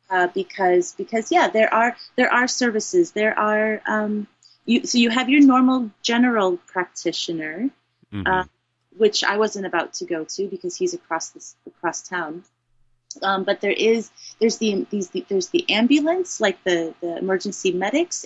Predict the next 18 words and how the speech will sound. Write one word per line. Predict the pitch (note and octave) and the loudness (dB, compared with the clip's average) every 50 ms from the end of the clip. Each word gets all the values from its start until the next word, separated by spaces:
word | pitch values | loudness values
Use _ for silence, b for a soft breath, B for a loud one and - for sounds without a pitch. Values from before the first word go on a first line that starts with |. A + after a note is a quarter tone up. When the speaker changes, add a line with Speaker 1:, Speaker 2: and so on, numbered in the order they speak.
| - - | -6 -4
Speaker 1:
and | A3+ B3 C#4+ E4+ F#4 F#4+ F4+ - _ _ B B B B B B B B | -2 0 0 0 -2 -4 -6 -8 _ _ B B B B B B B B
there's | B3+ B3+ B3 - - - | 2 2 2 2 0 0
always | G#3+ A#3 A#3+ C4 C#4+ C#4+ C4+ - | 0 2 2 4 4 4 4 2
an | - | 2
emergency | A3 G#3+ G#3+ A3 A3 G#3 - A#3+ A#3+ A#3 - - G#3+ G3+ F3+ - - | 2 2 2 2 2 0 0 -2 -2 -2 -2 -4 -8 -8 -8 -6 -4
doctor | - G#3+ A3 A3+ - _ - - F3+ E3 - - - - _ _ _ _ _ _ _ _ _ _ _ _ - | -2 -2 -2 -2 -6 _ -8 -6 -6 -6 -6 -8 -14 -18 _ _ _ _ _ _ _ _ _ _ _ _ 0
who | B3+ B3 A#3 A3 G#3+ - | 2 2 4 4 4 4
is | - F#3+ F#3 - | 4 2 2 2
on | - F#3 F3+ F3+ F3+ | 2 2 2 2 0
call. | - - - F3 D#3+ D3+ - | -4 -4 -2 0 0 0 -2
And | E3 F#3 | -2 -2
this | F#3+ G3+ - | -2 0 2
emergency | A#3+ A#3+ B3 B3+ B3 C#4 C#4 C4 - C4 A3+ | 4 4 4 4 4 4 2 2 2 0 -2
doctor | - B3 C4 B3 - - B3+ B3+ B3 | 0 0 -2 -2 -2 -4 -2 -2 0
is | A3 - G3+ A3 G#3+ G#3+ - | 0 2 2 2 2 2 0
a | - F#3+ | -2 -4
general | F3 - G3 F#3+ G3+ A3+ B3+ C4+ | -2 0 -2 0 0 0 0 -2
practitioner, | - - C#4 C#4 - - - G#3 F#3+ - - F#3+ F3+ F3 F3 F#3+ B3 C4+ | -2 -2 -4 -4 -4 -4 -8 -6 -6 -6 -6 -6 -4 -4 -2 -2 -4 -4